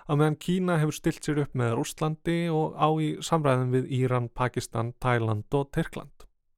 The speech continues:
Alþjóða geimsáttmálinn, lögin um hvað má og hvað má ekki í geimnum, er komin til ára sinna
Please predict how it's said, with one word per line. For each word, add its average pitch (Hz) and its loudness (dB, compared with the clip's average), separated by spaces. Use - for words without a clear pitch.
Alþjóða 151 2
geimsáttmálinn, 151 -2
lögin 117 0
um 110 -2
hvað 117 0
má 117 2
og 135 0
hvað 117 0
má 113 0
ekki 120 -4
í 110 -10
geimnum, 123 -2
er 123 2
komin 131 2
til 135 2
ára 143 2
sinna 123 -10